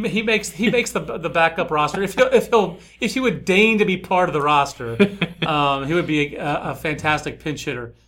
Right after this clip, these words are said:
Speaker 1: Second base, pretty deep on the world team. Did you go Cano or Altuve?
Speaker 2: I struggle with that one. I think Altuve is kind of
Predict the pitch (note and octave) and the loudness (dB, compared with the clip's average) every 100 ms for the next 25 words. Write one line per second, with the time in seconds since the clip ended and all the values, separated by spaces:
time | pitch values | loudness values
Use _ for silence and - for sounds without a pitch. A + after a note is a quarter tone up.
0 | _ - A#3+ - G3 A3+ A#3 - A#3 A3+ | _ -4 -2 -2 0 0 0 -4 -4 -2
1 | G3 G#3 - - - - E3+ E3 F3+ - | 0 -2 -4 -12 -14 -6 -4 0 0 -2
2 | D#3+ C#3 C3+ C#3+ E3+ E3+ E3+ E3+ G#3 C4 | -4 -4 -6 -2 -2 -2 -4 -2 0 0
3 | A#3 E3 D#3 - B3 D3+ A2+ A2+ _ - | 0 -2 -4 -6 -6 -4 -8 -12 _ -16
4 | - D#3 E3 C3+ A2 A2+ A#2 A#2+ D#3+ D#3+ | -6 -2 0 -2 -2 -4 -6 -6 -6 -8
5 | - C#3+ C#3 D3+ D3 D3+ C#3+ C3+ C#3+ C#3 | -8 -8 -2 -2 0 0 0 -2 -8 -6
6 | B2+ A#2 | -6 -10